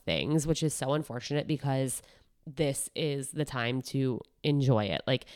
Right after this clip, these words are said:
the beginning, especially the beginning stages of a relationship, are so incredible. And it's a time that you never get back. And the fact that we spend our time in our heads being like, "Is this real? Like, like, is this what it's like to be treated well? Like,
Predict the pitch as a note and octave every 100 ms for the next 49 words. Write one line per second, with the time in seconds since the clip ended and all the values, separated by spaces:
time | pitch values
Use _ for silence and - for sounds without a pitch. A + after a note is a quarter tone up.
0 | - - D#3 C#3+ D3 D3 C#3+ - B2+ -
1 | D3 C#3 C3 C3 C3 C3 C3 C#3 C3+ B2+
2 | A#2+ B2+ D#3 D3 D#3+ - - C3 - -
3 | - A#2 C3 - C#3+ - G2+ A#2 D3+ D3+
4 | - C#3+ C#3 B2+ C3 D3 C3 A2+ B2+ B2
5 | B2 - G#2+ G2 E3+ - - - _ -
6 | D3+ C#3 B2+ C3 C3 - _ - - E3
7 | C3+ C3 C#3 C#3+ - - B2 B2+ B2 B2+
8 | A#2+ - A#2 A2+ B2+ - C#3 C3 A#2+ -
9 | A2+ A#2+ C#3 C#3 C#3 C3 B2 - - D3+
10 | C3 C3+ A#2+ - F#3+ G3 F3 - - -
11 | - _ - - - _ - - - C#3+
12 | - - D3 E3 D3+ D#3+ - D#3+ D3 F3
13 | E3 - D3+ - F3+ D#3 D3+ D#3 - B3+
14 | A#3 G#3 E3+ C#3+ C3